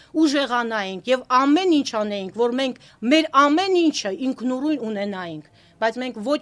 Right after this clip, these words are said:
մի քայլ չենք արել, մենք մատ-մատի չենք տ-, դղյակներ ենք կառուցել, դղյակներով պաշտպանվեք հիմա, կարաք պաշտպանվեք։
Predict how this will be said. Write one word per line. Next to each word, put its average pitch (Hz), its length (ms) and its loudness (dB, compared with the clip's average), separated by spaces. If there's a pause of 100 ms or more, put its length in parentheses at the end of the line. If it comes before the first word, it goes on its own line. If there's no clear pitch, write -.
(120)
մի 320 220 0
քայլ 294 300 -2
չենք 226 380 -6
արել, 170 240 -8 (200)
մենք 269 280 -4
մատ-մատի 277 500 0
չենք 233 240 -8
տ-, 185 160 -14
դղյակներ 311 640 2
ենք 180 140 -8
կառուցել, 160 500 -12 (300)
դղյակներով 330 760 2
պաշտպանվեք 233 800 -4
հիմա, 160 240 -12 (1120)
կարաք 359 340 8
պաշտպանվեք։ 170 760 -8